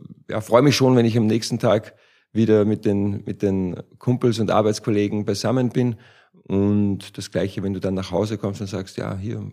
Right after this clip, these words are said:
fühle ich mich wohl." Natürlich bei mir ein kleiner Wermutstropfen, dass die Familie nicht hier sein kann oder kann, aber die Familie nicht hier ist. Dafür haben wir uns einfach entschieden. Und auch hier, die, die Verkehrsanbindung natürlich, Frankfurt auch ein ganz, ganz großes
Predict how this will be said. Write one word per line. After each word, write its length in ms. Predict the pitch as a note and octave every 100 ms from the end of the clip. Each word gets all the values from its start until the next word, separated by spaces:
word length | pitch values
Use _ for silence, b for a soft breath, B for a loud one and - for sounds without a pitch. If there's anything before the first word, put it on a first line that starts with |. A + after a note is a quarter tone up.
| - F2+
fühle 280 | - A2
ich 120 | G2 G#2
mich 180 | F2+
wohl." 220 | G2 A2 G#2+
Natürlich 400 | F#2+ A#2+ G#2+ G2+
bei 80 |
mir 180 | G#2 G#2+
ein 80 | G2
kleiner 540 | - G2 G#2+ G#2+ G#2 - b b b
Wermutstropfen, 760 | b G#2 A#2 A2 - A#2 - A2+
dass 100 | G2+
die 80 | G2
Familie 380 | A2 G#2+ A#2+ A2+
nicht 200 | G#2+ -
hier 140 | A#2
sein 220 | A2+ G#2+
kann 380 | G#2+ A2 A2+ - B B -
oder 100 | -
kann, 300 | - G2 G2
aber 120 | F#2
die 120 | E2
Familie 420 | - F#2+ G#2 A2
nicht 180 | G#2+ G2+
hier 200 | A2+ G#2+
ist. 120 | G2+
Dafür 240 | F#2+ G#2+ F#2+
haben 120 | G2
wir 40 |
uns 100 | F#2
einfach 200 | F#2 F#2+
entschieden. 500 | F#2 E2+ A#2+ A#2+ - b b b -
Und 480 | F2 F2+ F2+ F2+ E2+
auch 100 | E2+
hier, 400 | G#2 A2+ G#2 F2+ - _ -
die, 200 | F2+ F2
die 100 | -
Verkehrsanbindung 840 | - - F2+ G2+ G2+ G2+ G#2 G2 F#2
natürlich, 480 | F#2+ - F#2+ F#2+
Frankfurt 520 | - - G2 - F#2+ -
auch 140 | -
ein 100 | F2
ganz, 240 | - G#2
ganz 240 | - F#2+ -
großes 540 | G2+ F#2+ - F#2 -